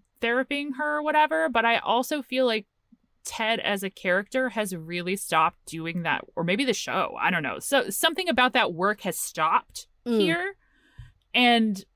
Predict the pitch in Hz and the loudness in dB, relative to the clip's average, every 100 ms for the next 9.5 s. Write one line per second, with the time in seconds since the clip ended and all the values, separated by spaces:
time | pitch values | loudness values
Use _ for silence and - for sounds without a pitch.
0 | _ - 220 247 320 233 262 254 - - | _ -2 2 4 4 6 4 4 0 0
1 | 180 196 - 269 269 247 240 233 - 220 | 4 4 2 -2 -2 -2 -2 -4 -4 -4
2 | - 226 208 208 214 220 220 233 214 175 | 0 0 0 0 2 2 2 4 2 0
3 | 196 196 - 214 185 156 - 202 196 185 | 0 -2 0 0 2 0 -4 -4 -2 0
4 | 175 156 147 180 - 254 294 330 - 214 | -2 -2 -2 -2 0 0 0 -2 -2 4
5 | 226 226 226 - - 214 208 196 196 196 | 4 4 0 -4 0 4 4 2 0 -2
6 | - 190 170 - 185 - 160 - 170 165 | 0 0 -2 -2 -8 -4 -6 -6 -8 -4
7 | 165 - _ _ 233 226 233 196 196 180 | -6 -8 _ _ 0 2 0 0 2 2
8 | 175 - 180 170 - 160 160 151 143 139 | 2 0 2 2 0 0 2 2 0 -2
9 | 131 - - - | -6 -8 -16 -18